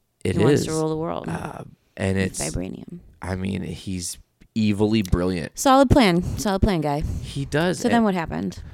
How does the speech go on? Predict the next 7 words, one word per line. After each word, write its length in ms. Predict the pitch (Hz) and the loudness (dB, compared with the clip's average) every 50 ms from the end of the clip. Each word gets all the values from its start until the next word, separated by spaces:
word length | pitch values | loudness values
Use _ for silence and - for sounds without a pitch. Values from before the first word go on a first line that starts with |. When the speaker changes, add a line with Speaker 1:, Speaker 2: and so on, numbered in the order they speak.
| - - | -10 -4
Speaker 2:
<laughs> 240 | 110 - 123 - - | -4 -4 0 2 2
Speaker 1:
uh, 360 | 107 107 104 101 101 101 - | 4 4 2 2 0 0 -2
well, 720 | - 101 101 104 104 104 104 104 104 101 101 98 95 95 - - _ _ _ - | -2 -2 0 0 2 2 2 2 2 0 0 -2 -4 -6 -8 -12 _ _ _ -20
the, 720 | 104 101 104 107 104 101 101 98 98 95 95 92 - - - - | -12 -6 -4 -4 -2 -2 -4 -4 -6 -6 -6 -8 -8 -10 -12 -10
uh, 520 | 95 95 92 90 92 92 90 - - - - - | -10 -8 -6 -6 -6 -6 -8 -8 -10 -12 -12 -12
the 80 | - - | -12 -12
queen, 640 | - - - 104 98 98 101 110 117 135 160 151 | -10 -8 -6 -6 -4 -4 -4 -4 -6 -6 -8 -12